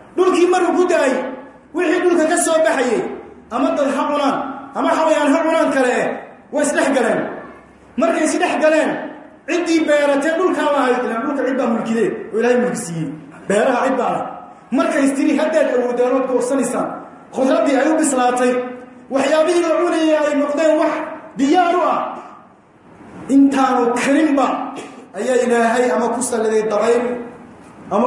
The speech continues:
gudcur magangooyaaba mihigaan lagu salliday. Xadhig kalaa lagu riday. Subaxdii buu soo toosay meeshii oo baaba'a. Shalay inaanay waxba ku ool baad mooddaa markii maanta lagu salliday musiibo.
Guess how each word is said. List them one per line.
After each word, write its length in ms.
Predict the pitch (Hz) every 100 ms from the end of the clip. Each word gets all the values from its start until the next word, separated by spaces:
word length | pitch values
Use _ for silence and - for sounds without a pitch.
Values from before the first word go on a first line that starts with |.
| 247
gudcur 300 | 277 269 247
magangooyaaba 760 | 233 233 202 220 226 247 240 220
mihigaan 360 | 214 220 233 214
lagu 120 | 214
salliday. 400 | 190 156 - - - - - - - - - -
Xadhig 280 | - 240 226
kalaa 220 | - 196
lagu 140 | 185 170
riday. 220 | 160 139 - - - - -
Subaxdii 420 | 208 269 262 233
buu 80 | 240
soo 180 | 233 226
toosay 280 | 208 175 190
meeshii 300 | 208 - 202
oo 60 |
baaba'a. 340 | 165 170 - - - - - - - - - - -
Shalay 500 | - - 302 285 285
inaanay 280 | 285 285 285
waxba 160 | 277 311
ku 100 | 277
ool 200 | 285 277
baad 140 | 269 254
mooddaa 300 | 240 233 233
markii 260 | 277 277 269
maanta 240 | 269 247
lagu 160 | 240 -
salliday 320 | 220 220 220
musiibo. 340 | 180 175 170